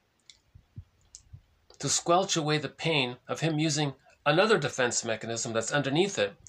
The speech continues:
And that earlier, that leading defense mechanism is being used to squelch the unconscious guilt. Wow. Okay, what about group therapy? Well, to ask a client to join group therapy is often tantamount to asking him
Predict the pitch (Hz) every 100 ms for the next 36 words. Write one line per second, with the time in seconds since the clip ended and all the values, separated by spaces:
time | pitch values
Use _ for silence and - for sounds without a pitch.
0 | - - - 160 196 196 - - 185 220
1 | 170 117 98 - - 151 135 151 208 170
2 | 117 110 117 113 113 110 110 107 104 101
3 | - - _ - - _ - 110 - 143
4 | 135 131 131 - 113 - 127 120 - -
5 | - - 110 117 117 117 107 101 - 107
6 | 98 - - - - 107 - - - -
7 | - - - - - - - - - -
8 | - - - - - - - - - -
9 | - - - - - - - - - -
10 | - - - - - _ - - - -
11 | 202 226 226 220 165 233 233 170 143 127
12 | 117 90 - - 147 196 214 - 196 214
13 | 208 185 - 185 190 185 156 131 175 180
14 | 147 196 240 - 143 127 120 151 143 -
15 | 175 202 175 151 202 214 160 135 139 147
16 | 143 185 - 190 151 156 156